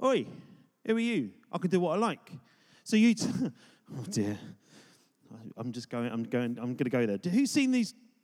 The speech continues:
kids on their bikes down the middle of the road? And then they look at you like, "What? So what, you got a car, what?" I'm like, "You, I don't wanna kill you. I don't want you on my bonnet of the car." And they, like, coming straight at you.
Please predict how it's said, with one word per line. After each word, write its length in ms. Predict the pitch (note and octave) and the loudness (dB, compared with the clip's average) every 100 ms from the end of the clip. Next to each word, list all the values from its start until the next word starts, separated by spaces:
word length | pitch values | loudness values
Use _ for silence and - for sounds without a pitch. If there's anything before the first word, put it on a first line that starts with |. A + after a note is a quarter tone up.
| _ | _
kids 300 | - A3+ D#3+ | -2 0 0
on 100 | C#3+ | 0
their 120 | C#3 | 0
bikes 380 | B2 F#3 D#3 G#2 | 0 -2 -2 -4
down 160 | - C3+ | -4 -2
the 80 | C3 | 0
middle 180 | C#3 | 0
of 60 | B2+ | 0
the 60 | B2+ | 0
road? 300 | C3+ G#2+ - - - _ _ _ _ _ _ _ _ | 0 0 -4 -12 -18 _ _ _ _ _ _ _ _
And 120 | G#3+ A3+ | 4 6
then 140 | B3 | 6
they 120 | B3 | 6
look 180 | B3+ A#3+ | 6 6
at 60 | G#3 | 6
you 120 | E3+ | 6
like, 160 | D3+ G3+ | 6 4
"What? 340 | C#4 F#3 - - - - | 4 4 0 -20 -20 -6
So 160 | - C4+ | 2 6
what, 180 | C4+ | 8
you 80 | G#3+ | 8
got 140 | F3+ D3 | 8 6
a 100 | - | 6
car, 220 | F3 E3 | 6 6
what?" 340 | C4 E3+ - | 6 4 0
I'm 120 | - G#3+ | -2 2
like, 240 | B3+ B3 - - A#3 | 2 0 -6 -10 0
"You, 140 | D4+ - - C#4 | 0 -2 -6 0
I 120 | C#4+ | 2
don't 180 | - D#4 | 4 6
wanna 140 | D4+ | 6
kill 280 | - D4 E4+ | 8 8 8
you. 320 | A#3+ C4 F#4+ | 6 8 6
I 20 | F#4+ | 6
don't 120 | C4+ | 4
want 140 | B3+ | 6
you 160 | B3+ A#3 | 6 6
on 240 | A#3+ B3 | 4 4
my 220 | A#3+ A3+ | 6 6
bonnet 480 | A3 A#3 G3 G#3+ - | 10 10 10 6 2
of 80 | F#3+ | -2
the 80 | G3 | 0
car." 400 | A3+ G3 D3 G#3 - - - - | 2 2 0 -2 -10 -20 -16 -2
And 160 | A3+ | 2
they, 140 | A#3+ A#3 | 4 2
like, 420 | A3 A#3+ A#3+ - | 2 2 2 2
coming 240 | A#3 B3+ | 4 4
straight 380 | A#3 - B3 B3 | 2 4 4 4
at 240 | G#3+ A#3 | 4 4
you. 300 | E3+ C3 E3 | 6 6 6